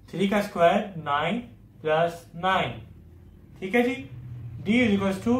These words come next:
under root eighteen। यहाँ पे आंसर solve हो गया है,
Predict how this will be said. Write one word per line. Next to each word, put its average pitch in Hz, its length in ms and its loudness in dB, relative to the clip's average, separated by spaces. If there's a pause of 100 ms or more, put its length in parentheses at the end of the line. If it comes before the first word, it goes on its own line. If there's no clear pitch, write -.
(240)
under 180 340 0
root 214 260 0 (220)
eighteen। 160 580 -2 (1040)
यहाँ 170 220 6
पे 247 120 2
आंसर 214 360 2
solve 226 360 6
हो 170 180 2
गया 202 180 2
है, 233 100 4